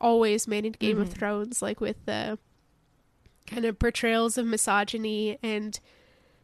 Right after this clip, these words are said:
Speaker 1: uh, equating that a hundred percent to the Middle Ages stuff
Speaker 2: Mm-hmm.
Speaker 1: and using the Middle Ages as an excuse for misogyny in fantasy literature and
Speaker 2: Mm-hmm.
Speaker 1: shows,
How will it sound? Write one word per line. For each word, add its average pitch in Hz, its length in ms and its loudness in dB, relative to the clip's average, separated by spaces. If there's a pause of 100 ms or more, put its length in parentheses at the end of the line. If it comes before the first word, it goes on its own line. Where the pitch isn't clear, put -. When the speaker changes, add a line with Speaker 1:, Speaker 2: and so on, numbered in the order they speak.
(100)
Speaker 1:
uh, 202 320 -2 (320)
equating 214 800 0 (240)
that 214 320 2
a - 80 -6
hundred 220 300 -4
percent 220 420 -6
to 233 120 -6
the 233 60 -4
Middle 214 300 -4
Ages 220 380 0
stuff 240 280 2
Speaker 2:
Mm-hmm. 196 120 -2
Speaker 1:
and 226 220 -4
using 233 400 0
the 226 60 0
Middle 220 240 0
Ages 220 360 -2
as 220 260 -4
an 214 60 -4
excuse 262 600 -2
for 269 140 -4
misogyny 262 640 -2
in 262 60 -4
fantasy 262 500 -4
literature 262 600 -2
and 247 220 -4
Speaker 2:
Mm-hmm. 220 140 2
Speaker 1:
shows, 254 600 -2